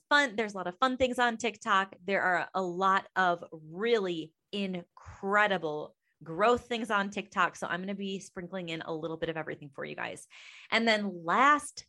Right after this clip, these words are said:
but certainly not least, we will be lighting up the new year in an eight-week challenge called Thrive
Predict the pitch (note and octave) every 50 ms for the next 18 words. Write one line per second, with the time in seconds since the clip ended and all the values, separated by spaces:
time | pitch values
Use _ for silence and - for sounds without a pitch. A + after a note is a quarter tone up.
0 | _ - F#3 - - - - - - - E3 F3 A#3 C#4 C#4+ - A3+ G#3+ G3+ G3+
1 | F#3+ F#3 F3+ E3+ E3+ - - E3 D#3+ D#3+ D3 D#3 D#3 - - - - - - -
2 | _ - E3 F3+ G#3+ A3+ B3 C4 C#4+ C#4 C4+ C#4 B3+ A3+ F#3+ F3+ F#3 F#3 F#3+ G3+
3 | A3+ A3 G#3+ - - F3+ F#3 F#3+ - - G3+ F#3 F3+ F#3 F#3 F3 E3 D#3+ D3+ D3
4 | D3 D3+ - _ E3+ E3+ E3+ E3+ E3 - - _ - F#3 F#3 F#3 F#3+ - - -
5 | - _ _ _ _ _ _ - E3+ F3+ F3 F3 F3 - - _ _ _ _ -
6 | - - - F#3+ F3 E3 D#3+ D#3+ D#3+ D#3+ F3 F3+ - - - - - F3 E3 D#3+
7 | D#3 D#3 - - F3 E3 D#3 D#3 D3+ D#3 D#3 D#3